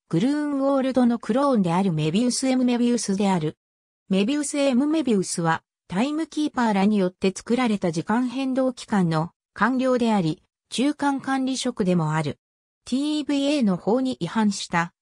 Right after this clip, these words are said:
ファンタスティックフォーを懲らしめようとした。中間管理職として登場するミスター・テッセラクトは、メビウスの旧バージョンで、メビウスの部下として、アース六百十六の失われたデータの再構築を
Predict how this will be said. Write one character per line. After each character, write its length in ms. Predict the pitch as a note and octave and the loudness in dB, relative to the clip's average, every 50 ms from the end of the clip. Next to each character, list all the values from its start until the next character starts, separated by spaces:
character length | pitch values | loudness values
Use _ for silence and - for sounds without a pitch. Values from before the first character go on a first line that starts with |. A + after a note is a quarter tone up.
| _ _ | _ _
フ 160 | _ - G3+ A3 | _ -2 0 0
ァ 40 | C#4+ | 0
ン 60 | D4+ | 0
タ 120 | - D4 | -2 -4
ス 160 | C#4+ - - - | -4 -4 -4 -2
テ 120 | D4 C#4+ | -2 -2
ィ 20 | |
ッ 40 | C4+ - _ | -2 -4 _
ク 120 | - G#3+ G3 | -2 -2 0
フ 120 | G3 A#3+ | 2 2
ォ 20 | |
ー 80 | A#3 G3+ | 2 2
を 100 | E3+ D#3 | 0 0
懲 140 | - - D#3+ | 0 0 0
ら 120 | F#3 G#3 | 0 0
し 140 | G3+ - B3+ | 0 -2 -2
め 140 | B3+ B3+ B3+ | -2 0 0
よ 100 | B3+ B3 | 0 0
う 40 | A3 | 0
と 140 | - F3+ D#3+ | -2 -4 -6
し 80 | - - | -6 -4
た。 240 | - D#3+ D3+ - - _ _ _ _ _ _ _ _ _ _ _ _ | -4 -4 -4 -4 -8 _ _ _ _ _ _ _ _ _ _ _ _
中 260 | - A3 C4+ D4 D4 | -2 0 0 0 0
間 260 | - C#4+ C#4+ C#4 B3+ | 0 -2 -2 -2 -2
管 260 | - B3 C4 B3+ B3 | -4 -2 0 0 2
理 140 | A#3 B3 A3+ | 2 0 0
職 220 | - B3+ - - | 0 -2 -4 -2
と 140 | - B3 A#3+ | -2 -2 -2
し 100 | - - | -2 -2
て 200 | - - B3 A#3+ - | -2 -2 -4 -2 0
登 220 | G#3 G#3+ A#3 A#3 | 0 0 0 0
場 180 | G#3+ B3 A#3+ A#3+ | 0 0 0 0
す 140 | - B3 | -2 -2
る 140 | A#3 A#3+ A#3+ | -2 0 2
ミ 120 | A3+ A#3+ A#3+ | 2 2 0
ス 100 | - - | 0 -2
タ 120 | G#3 G3 | -2 -2
ー・ 80 | E3+ - | -2 -2
テ 140 | - D#3+ | -2 -4
ッ 20 | D#3 | -4
セ 240 | - - - A3 A3+ | -4 -4 -4 -2 -2
ラ 140 | A3 G#3+ | -2 -2
ク 120 | - - - | -4 -8 -6
ト 140 | - G#3 F3+ | -2 0 2
は、 220 | E3 D3+ D#3 - _ _ _ _ - | 2 2 0 -2 _ _ _ _ 0
メ 120 | G#3+ C#4+ | 0 2
ビ 140 | C#4+ D4+ C4 | 2 2 0
ウ 80 | A#3+ A3+ | 0 0
ス 160 | - - F3+ | 0 0 0
の 120 | E3 D#3 | 0 -2
旧 300 | - - G#3 A#3 B3 C4 | -2 -2 -2 0 0 0
バ 200 | A3 A#3 B3 B3+ | 0 0 2 2
ー 40 | A3+ | 0
ジ 100 | - F3+ | 0 0
ョ 40 | E3 | 0
ン 100 | E3+ D#3 | 0 2
で、 200 | E3+ D#3+ D#3+ - _ _ _ _ | 0 -2 -2 -4 _ _ _ _
メ 140 | G3 A#3 C#4+ | 0 0 2
ビ 140 | D4+ D4 B3+ | 2 2 0
ウ 80 | A#3 | 0
ス 160 | A3+ - A3 G#3 | 0 0 0 2
の 140 | G3+ F#3 | 2 2
部 160 | E3+ G3+ G#3+ - | 0 -2 -2 -2
下 100 | A3+ G3+ | -2 -2
と 140 | - F#3 | -2 -4
し 100 | - - | -4 -4
て、 240 | - F3 E3+ F3 - _ _ _ _ | -4 -4 -4 -4 -4 _ _ _ _
ア 140 | - B3+ C#4 | -2 -2 0
ー 40 | |
ス 180 | C4 - - F#3 | -2 -2 -2 0
六 160 | D#3 D3 - _ _ | 0 -2 -4 _ _
百 260 | A3+ A3+ - - A#3 | -4 -4 -2 -4 -4
十 240 | B3 C#4+ C#4 C#4 C4+ | -2 0 0 0 0
六 300 | B3+ A#3+ - - B3 A3+ | 0 -2 0 0 2 2
の 160 | G3+ G3 F#3+ | 2 2 2
失 300 | F3+ F3+ - - A#3 A#3+ | 0 -2 -2 0 0 0
わ 120 | A#3+ A#3 | 0 0
れ 80 | A#3 A3+ | -2 -2
た 140 | - A#3 A3 | -2 -2 0
デ 180 | A#3+ A#3+ A#3+ | 0 0 0
ー 20 | A3+ | 0
タ 140 | - F#3+ E3+ | 0 0 0
の 100 | D#3+ D3+ | 0 -2
再 280 | - - G3 A#3+ A#3+ | -2 -2 -2 -2 -2
構 240 | - C4 C4 C4 A#3 | -2 -2 -2 -2 -2
築 340 | - - - - G3 E3+ E3+ | -6 -10 -6 -2 0 0 0
を 140 | E3 F3+ | 0 -2